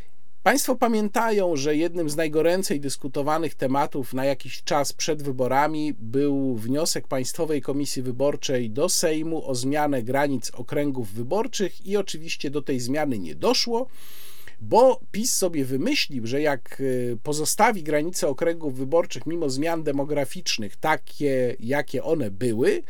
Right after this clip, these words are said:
takimi, jakie one były, to, y, w tych okręgach, gdzie siła głosu jest bez porównania wyższa,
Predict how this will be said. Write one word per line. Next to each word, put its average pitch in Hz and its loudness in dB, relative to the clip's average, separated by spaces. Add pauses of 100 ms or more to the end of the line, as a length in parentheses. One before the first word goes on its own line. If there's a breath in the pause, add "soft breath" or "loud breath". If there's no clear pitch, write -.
(120)
takimi, 139 0
jakie 131 0
one 113 -2
były, 104 0 (760 loud breath)
to, 220 8 (160)
y, 127 2
w - -6
tych 170 4
okręgach, 202 4
gdzie 143 0
siła 165 2
głosu 143 4
jest 131 0
bez 156 4
porównania 160 0
wyższa, 170 2